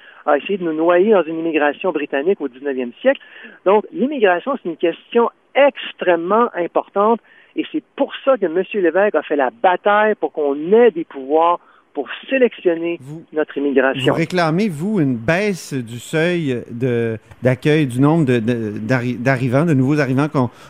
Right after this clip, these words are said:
Speaker 2: qu'on, à, de, entre vingt-cinq et et, et trente mille. Actuellement, c'est quoi, cinquante mille ? Les chambres de commerce réclament soixante mille.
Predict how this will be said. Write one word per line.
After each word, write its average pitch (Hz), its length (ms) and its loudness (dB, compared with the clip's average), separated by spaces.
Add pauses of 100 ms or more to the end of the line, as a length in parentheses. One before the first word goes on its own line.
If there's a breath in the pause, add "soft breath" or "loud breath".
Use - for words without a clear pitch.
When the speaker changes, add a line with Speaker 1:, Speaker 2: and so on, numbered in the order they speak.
Speaker 2:
qu'on, 113 480 -4 (540)
à, 135 260 -4
de, 139 240 4
entre 151 300 2
vingt-cinq 190 600 0
et 151 60 2
et, 143 200 0
et - 20 0
trente 156 300 -2
mille. 165 100 2
Actuellement, 156 480 0
c'est 147 200 -4
quoi, 165 220 0
cinquante 170 560 -2
mille ? 196 360 2
Les 143 200 2
chambres 175 260 -2
de 156 40 0
commerce 147 380 -2
réclament 143 400 -2
soixante 151 580 -4
mille. 196 240 0